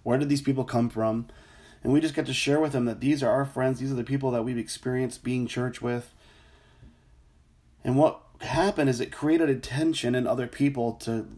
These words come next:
help them look at themselves to say, "Do they have that?" By loving like this, we were redefining love for our little world around us. We ended up being a blessing to the world around us.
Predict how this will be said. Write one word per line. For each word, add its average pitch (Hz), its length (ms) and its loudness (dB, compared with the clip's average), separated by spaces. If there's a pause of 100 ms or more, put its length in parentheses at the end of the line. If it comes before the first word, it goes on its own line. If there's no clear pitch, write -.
(140)
help 139 240 0
them 131 200 4
look 135 200 -2
at 110 100 -6
themselves 113 600 -4
to 104 120 -12
say, 101 260 -8
"Do 104 160 -8
they 123 200 -2
have 117 280 0
that?" 117 340 -4 (1160)
By 120 140 4
loving 156 380 6
like 135 240 2
this, 127 300 -2
we 135 100 2
were 127 240 0 (180)
redefining 131 760 4
love 120 280 2
for 117 380 -4
our 135 180 8
little 135 280 4
world 123 240 -2
around 110 360 0
us. - 380 -4
We 127 260 -6 (280)
ended 139 240 4
up 135 280 2 (300)
being 131 180 2
a 120 60 0
blessing 120 640 2
to 110 100 -8
the 117 120 -4
world 113 260 -2
around 107 340 -2
us. - 340 -8